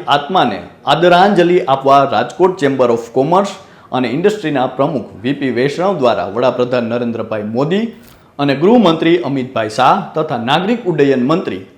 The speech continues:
કે રામમોહન નાયડુ સમક્ષ રજૂઆત કરી હતી. બીજી તરફ જોઈએ તો રાજકોટ એરપોર્ટને વીર આહિર દેવાયત બાપા બોદરના નામે રાખવા માટે આહિર સમાજ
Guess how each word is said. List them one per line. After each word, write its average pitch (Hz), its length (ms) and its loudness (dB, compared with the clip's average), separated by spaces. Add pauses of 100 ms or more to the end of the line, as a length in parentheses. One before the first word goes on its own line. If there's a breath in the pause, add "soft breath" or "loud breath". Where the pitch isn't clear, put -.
(100)
કે 190 200 6
રામમોહન 139 680 0
નાયડુ 147 280 2
સમક્ષ 120 440 -2
રજૂઆત 120 600 -2
કરી 120 220 0
હતી. 113 320 -8 (600 soft breath)
બીજી 233 220 0
તરફ 214 320 4
જોઈએ 160 220 6
તો 160 220 0
રાજકોટ 135 580 0
એરપોર્ટને 156 560 0 (340)
વીર 226 380 2
આહિર 151 340 2
દેવાયત 117 520 -2
બાપા 107 320 -2
બોદરના 165 560 2
નામે 143 360 0 (460 loud breath)
રાખવા 170 320 2
માટે 160 300 2 (100)
આહિર 151 300 0
સમાજ 117 360 0